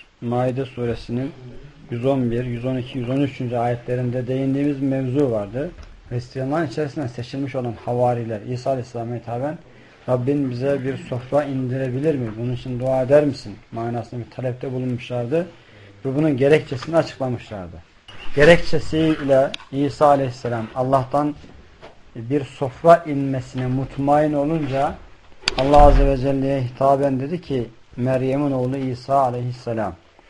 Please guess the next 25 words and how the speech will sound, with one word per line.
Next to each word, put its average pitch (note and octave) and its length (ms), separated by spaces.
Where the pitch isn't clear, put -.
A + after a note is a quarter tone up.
"Ey D#3+ 160
Allah'ım, A#2+ 540
ey D3 300
Rabbimiz, G#2+ 720
bize C3 340
gökten C#3 600
bizim C3+ 300
evvelimiz C3+ 640
için F#3 360
ve D#3+ 80
ahirimiz B2 540
için, - 140
yani A2+ 160
bizden C3+ 240
öncekiler C3 560
için D3+ 300
ve C3 120
bizden B2 260
sonrakiler A2+ 600
için D#3+ 300
bayram C#3+ 480
olacak G2 440
ve C#3 100
senden C#3+ 500
bir C#3 140